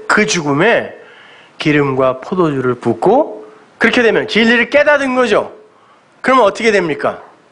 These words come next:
그 죽음이 내 죽음이라는 걸 아는 거죠, 이제. "어, 그 죽음 아니었으면 나 큰일 날 뻔했네." 이렇게 된 거죠. 그러면 "내가 그 예수 죽인 거 맞네요?" 그래서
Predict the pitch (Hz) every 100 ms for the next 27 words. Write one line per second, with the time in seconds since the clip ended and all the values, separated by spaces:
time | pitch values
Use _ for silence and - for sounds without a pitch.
0 | _ _ _ _ - 247 277 277 277 202
1 | 220 262 262 254 240 240 170 165 214 214
2 | 175 160 147 139 143 190 320 - _ _
3 | _ - - 269 - 226 262 269 254 247
4 | 240 247 240 240 277 262 254 240 220 220
5 | 214 202 185 214 220 160 113 - - -
6 | - 233 185 - - - - 240 277 294
7 | - 226 269 285 262 240 247 208 214 233
8 | 226 226 151 170 185 175 247 330 - -
9 | _ _ _ - 220 202 240 302 -